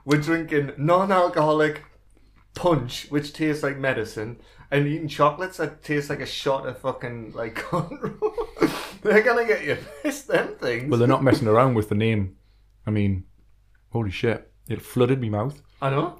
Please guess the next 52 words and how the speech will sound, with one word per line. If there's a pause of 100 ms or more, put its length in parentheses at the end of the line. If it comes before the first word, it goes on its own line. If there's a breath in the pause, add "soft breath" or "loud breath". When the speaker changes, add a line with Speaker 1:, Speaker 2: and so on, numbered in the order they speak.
Speaker 2:
as
soon
as
I
bit
into
it.
Speaker 1:
<laughs>
I'm
not
Speaker 2:
With
Speaker 1:
even
Speaker 2:
me,
with
me
Speaker 1:
saying
it.
Speaker 2:
molars.
Speaker 1:
I'm
not
going
there
with
that
one.
Speaker 2:
I
know,
but
that
is
what
she
said
as
well,
though. (420 loud breath)
Speaker 1:
Anyway,
uh, (200)
Terry's
got
some
good
news.
Well, (440)
he
has
got
good
news,
hasn't
he? (160 soft breath)
Speaker 2:
Yes.